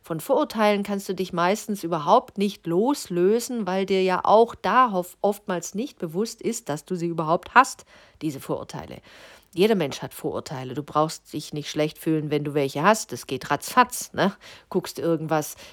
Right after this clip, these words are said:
in Video an und schon, <laughs> äh, gehen deine Gedanken auf Reise. „Oh, wie sieht denn der aus? Könnte auch mal wieder zum Friseur. Hm, ganz eigenartig, habe ich mir doch gleich so gedacht.“ Und so weiter und so weiter.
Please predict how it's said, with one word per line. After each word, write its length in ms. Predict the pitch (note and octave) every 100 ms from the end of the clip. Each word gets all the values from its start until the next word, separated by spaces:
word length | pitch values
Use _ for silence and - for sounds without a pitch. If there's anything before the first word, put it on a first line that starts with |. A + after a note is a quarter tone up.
| -
in 220 | E3 D3
Video 300 | E3 F3+ F#3+
an 240 | F3 G#3+
und 160 | G3 E3+
schon, 280 | F#3+ F3+ G3+ - - -
<laughs> 300 | - - -
äh, 220 | - F3+
gehen 500 | E3+ - E3 G3 F#3
deine 300 | E3 E3 E3+
Gedanken 480 | E3 E3+ D#3+ G3 -
auf 200 | D#3 D#3
Reise. 360 | C#3 E3+ E3+ -
„Oh, 140 | D#3
wie 80 | D#3
sieht 200 | C3+ C#3
denn 60 | C#3
der 300 | C#3+ E3+ E3
aus? 260 | E3+ D#3+
Könnte 260 | - D3+ -
auch 120 | D3
mal 140 | E3+
wieder 200 | D#3+ D#3+
zum 220 | D#3+ E3 D3+
Friseur. 640 | - D#3 C#3 D3+ D3+ C3+
Hm, 280 | - E3+ A3 - - - -
ganz 240 | A#2+ G#2+ -
eigenartig, 640 | C#3 D#3+ C#3+ C#3+ C#3+ C#3
habe 120 | D3
ich 80 | C#3
mir 100 | C#3
doch 140 | B2+
gleich 260 | - C3 E3+
so 140 | E3
gedacht.“ 460 | D3 D3+ C#3 - -
Und 300 | C#4 D#4+ D4+
so 160 | D3 C3+
weiter 320 | - - -
und 120 | A#2+
so 140 | -
weiter. 340 | D3+ F3+ A3+